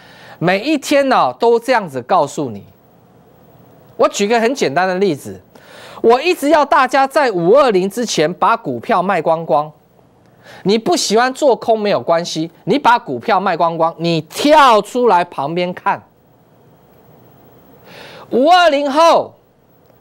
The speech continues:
老共那边没有呛虾，没有更进一步的措施，你再慢慢来股市做股票，请问你，你有什么损失啊？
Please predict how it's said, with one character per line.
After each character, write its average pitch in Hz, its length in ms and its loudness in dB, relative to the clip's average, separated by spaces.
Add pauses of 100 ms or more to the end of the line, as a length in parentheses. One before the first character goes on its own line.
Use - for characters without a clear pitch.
(380)
老 208 260 4
共 302 340 2
那 311 160 2
边 302 260 4
没 285 120 0
有 294 140 2
呛 311 380 0
虾， 302 500 0 (520)
没 269 140 2
有 302 120 4
更 311 300 0
进 294 280 0
一 294 80 2
步 302 200 0
的 277 100 2
措 285 320 2
施， 285 340 -4 (260)
你 196 140 0
再 320 220 0
慢 320 200 0
慢 302 220 0
来 262 160 2
股 214 220 -4
市 277 180 -2
做 277 220 2
股 143 220 -6
票， 214 320 2
请 180 280 -6
问 254 160 2
你， 147 120 -4
你 147 160 -2
有 233 120 2
什 - 160 -8
么 170 80 -2
损 113 300 -8
失 135 260 -6
啊？ 104 160 -8